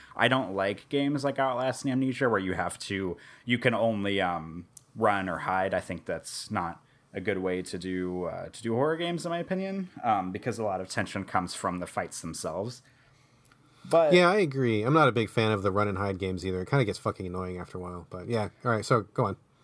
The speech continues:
Speaker 1: So he goes to,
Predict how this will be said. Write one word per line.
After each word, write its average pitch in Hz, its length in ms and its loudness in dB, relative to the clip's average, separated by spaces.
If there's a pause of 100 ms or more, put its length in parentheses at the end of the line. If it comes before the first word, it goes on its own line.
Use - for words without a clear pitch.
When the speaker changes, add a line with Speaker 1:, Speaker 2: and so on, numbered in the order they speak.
(960)
Speaker 1:
So 160 360 6
he 143 220 0
goes 185 340 2
to, 190 560 2